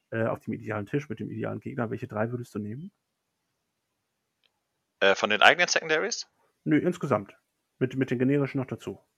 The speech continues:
Speaker 2: Ach so, ähm, wenn's der ideale Gegner wäre, natürlich Psychic Interrogation.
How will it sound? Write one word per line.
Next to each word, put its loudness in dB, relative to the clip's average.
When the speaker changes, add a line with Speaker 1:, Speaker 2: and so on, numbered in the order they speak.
Speaker 2:
Ach 0
so, 8
ähm, 0
wenn's 6
der 4
ideale 12
Gegner 4
wäre, 8
natürlich 2
Psychic 2
Interrogation. 0